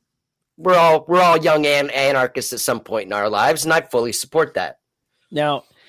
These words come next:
Speaker 2: so there are, uh, there are, uh, a lot of these actual communes. Like, I didn't just make this up. Like, you, you
Speaker 1: Right.
Speaker 2: said you did some research. There's,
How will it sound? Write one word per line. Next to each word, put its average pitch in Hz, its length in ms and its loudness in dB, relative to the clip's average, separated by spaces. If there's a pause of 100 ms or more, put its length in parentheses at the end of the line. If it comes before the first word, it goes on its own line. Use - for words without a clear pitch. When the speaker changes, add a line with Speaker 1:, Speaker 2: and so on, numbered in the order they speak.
(300)
Speaker 2:
so 190 480 2 (180)
there 180 260 2
are, 202 280 4
uh, 147 320 0 (1000)
there 160 240 0
are, 147 220 -2
uh, 117 340 -4 (160)
a 135 60 -2
lot 202 220 0
of 208 80 -4
these 135 280 -4
actual 131 480 -4
communes. 127 680 -8
Like, 123 180 -4
I 165 80 2
didn't 190 200 0
just 135 180 -6
make 139 280 -4
this 117 260 -6
up. 131 340 -4
Like, 123 240 -4
you, 160 160 -10
you 180 160 -2
Speaker 1:
Right. 185 100 0
Speaker 2:
said 165 220 0
you 151 80 -2
did 156 260 -4
some 143 240 -4
research. 156 580 -4
There's, 214 340 -2